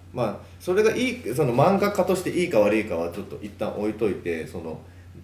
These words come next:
それを、そうした理由の方が大事で、なんかさ、ちょっとこだわったペンとかを使ってて、そのインクが切れた時に、「あ、もう店やってないわ」とか、その、「ちょっと隣の駅まで行かないとないわ」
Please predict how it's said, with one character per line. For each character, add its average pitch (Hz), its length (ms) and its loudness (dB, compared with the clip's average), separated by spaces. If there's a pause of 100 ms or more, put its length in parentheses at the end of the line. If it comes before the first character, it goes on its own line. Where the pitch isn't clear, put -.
そ 165 200 -4
れ 185 80 2
を、 196 320 4
そ 175 220 2
う 180 60 2
し - 120 -10
た 170 220 4
理 131 100 2
由 175 320 8
の 175 100 2
方 175 100 4
が 101 80 2
大 87 200 0
事 87 120 -6
で、 95 320 -2 (560)
な 180 140 0
ん 190 60 -6
か 98 120 -6
さ、 80 160 -10
ち - 80 -2
ょ 269 60 6
っ - 140 -8
と 98 320 2
こ 131 120 0
だ 147 120 6
わ 165 220 6
っ - 40 -14
た 90 100 -2
ペ 120 200 2
ン 98 120 0
と 87 140 -10
か 80 140 -8
を 76 140 -8
使 - 180 -10
っ 85 80 -6
て 73 120 -14
て、 73 160 -14
そ 127 120 -6
の 120 120 -4
イ 143 180 0
ン 143 60 -4
ク 156 120 -2
が 143 120 0
切 143 160 -2
れ 127 100 2
た - 120 -2
時 80 240 -10
に、 80 220 -8 (380)
「あ、 127 160 0
も 127 380 2 (400)
う 107 40 -10
店 123 260 2
や 101 120 6
っ - 100 -8
て 156 100 0
な 175 120 6
い 127 60 6
わ」 92 120 2
と 87 120 -10
か、 78 120 -12
そ - 120 -14
の、 78 180 -14 (220)
「ち 127 80 -6
ょ - 20 -4
っ - 20 -4
と 92 80 -4
隣 143 340 2
の 165 80 4
駅 170 200 2
ま 117 120 4
で 90 100 0
行 87 60 -8
か 95 100 -2
な 92 100 -2
い 87 80 -4
と 90 100 -8
な 107 160 2
い 123 80 6
わ」 80 140 0